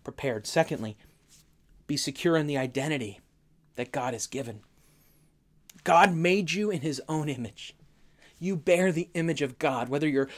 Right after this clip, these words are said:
black or white or brown, or you're Republican, Democrat, or independent, or you're old or young or middle age, or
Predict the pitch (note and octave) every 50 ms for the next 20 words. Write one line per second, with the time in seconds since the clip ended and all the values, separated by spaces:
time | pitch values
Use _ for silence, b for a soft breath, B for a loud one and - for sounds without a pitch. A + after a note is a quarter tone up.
0 | B B - D3 D3+ D#3 E3+ F3+ - - - D3 C3 B2 C3+ C#3 D#3 E3 D#3 -
1 | D3 B2+ - - C#3+ C#3+ D3+ D3+ D3+ D#3 C3+ A2+ G#2+ G#2 B B B B B B
2 | C#3+ C#3 B2+ A2+ A2 - - F3+ E3 E3 F3+ - - F3 D#3 D3 D#3 D3+ D#3+ D#3+
3 | C#3 - - D3+ C#3+ C#3 C#3 - D#3 D#3 C#3 C3+ - - D#3 D3+ D3 D3 D3+ D3+
4 | D3+ - C3+ B2 A2+ A#2+ C3+ - E3 E3+ D#3+ E3+ E3+ D3+ C#3 C3 B2+ D3 D3+ D#3
5 | D#3 D#3 D3+ B2+ B2+ A2+ A#2 D#3 D#3+ D3 D3 D#3 D3+ D3+ D3+ D3+ D3+ C#3+ - -
6 | - - B B B B B B - D#3+ D#3 D#3 D#3 D#3 D#3 C#3+